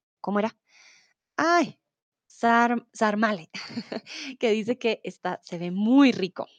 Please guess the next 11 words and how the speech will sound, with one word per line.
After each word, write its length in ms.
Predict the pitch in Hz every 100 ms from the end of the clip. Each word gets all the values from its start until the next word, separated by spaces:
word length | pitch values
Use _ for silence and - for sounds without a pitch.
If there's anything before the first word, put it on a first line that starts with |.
| -
muy 340 | 190 208 202
bien. 340 | 170 143 - - - - - - - - - - _ _ -
Mm, 560 | 233 240 240 240 240 233 - _ _ _ _ _ _ - -
ah, 260 | 220 220 214
Tomás, 280 | 208 214 -
"Facciamo 520 | 220 - 339 320 247
un 100 | 233
giro" 240 | 220 233 214
en 120 | 214
italiano. 460 | 202 196 190 196 185 - - - - - - -
Ah, 420 | 175 208 214 196